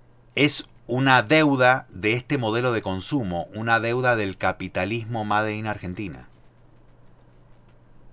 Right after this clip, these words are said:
La informalidad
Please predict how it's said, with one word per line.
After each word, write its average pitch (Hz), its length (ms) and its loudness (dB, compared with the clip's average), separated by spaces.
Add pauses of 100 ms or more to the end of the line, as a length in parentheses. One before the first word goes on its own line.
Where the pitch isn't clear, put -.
(880)
La 110 400 6
informalidad 107 1040 4